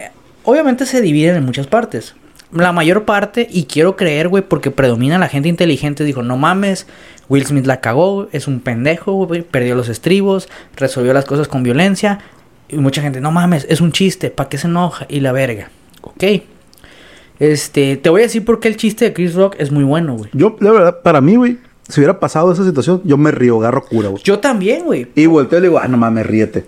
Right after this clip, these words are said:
Speaker 2: <laughs> No, perro, güey.
Speaker 1: O sea, porque ahí va. G I Jane, güey, es, es una película donde es protagonizada por Demi Moore rapada.
Speaker 2: Ujú.
Speaker 1: Demi Moore es de tez blanca.
Speaker 2: Sí, sí.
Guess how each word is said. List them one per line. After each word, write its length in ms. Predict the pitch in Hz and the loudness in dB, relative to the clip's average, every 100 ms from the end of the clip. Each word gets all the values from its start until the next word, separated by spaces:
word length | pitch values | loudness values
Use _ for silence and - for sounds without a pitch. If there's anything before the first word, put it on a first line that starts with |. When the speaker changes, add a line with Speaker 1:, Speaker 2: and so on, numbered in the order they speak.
| - | -8
Speaker 2:
<laughs> 100 | - | -2
No, 200 | 151 - | -2 -2
perro, 340 | 113 123 117 | -2 -2 -2
güey. 120 | 107 98 | -4 -4
Speaker 1:
O 60 | |
sea, 200 | 180 151 | -6 -2
porque 240 | 180 170 160 | -2 0 2
ahí 80 | |
va. 240 | 170 151 - - - _ 139 | 2 0 -4 -18 -20 _ -6
G 260 | 156 240 | 2 2
I 80 | 269 | 2
Jane, 260 | 208 190 196 | 0 -2 -2
güey, 240 | 202 214 - - | -2 -4 -8 -2
es, 300 | 156 151 - | 0 0 0
es 140 | 160 165 | -2 0
una 200 | 196 190 | 0 0
película 640 | 156 156 185 185 196 190 - _ _ _ _ _ - - | -2 0 0 2 2 -2 -10 _ _ _ _ _ -20 -6
donde 300 | 151 151 143 | 0 2 0
es 80 | - | 0
protagonizada 580 | 156 190 175 143 147 | 0 0 0 0 0
por 160 | 180 143 | 0 0
Demi 220 | 135 151 | 0 0
Moore 240 | 151 156 156 - | 0 -2 -4 -8
rapada. 640 | - 120 147 147 107 - | -4 -4 -2 -2 -4 -8
Speaker 2:
Ujú. 220 | 165 139 117 - _ - | -4 -4 -6 -14 _ -4
Speaker 1:
Demi 240 | 135 123 | 0 0
Moore 220 | 123 117 | 0 0
es 60 | 117 | 0
de 60 | 113 | -4
tez 200 | 113 110 | -4 -2
blanca. 360 | 127 139 - | -2 -2 -4
Speaker 2:
Sí, 140 | - 165 | -2 -2
sí. 160 | 170 | -2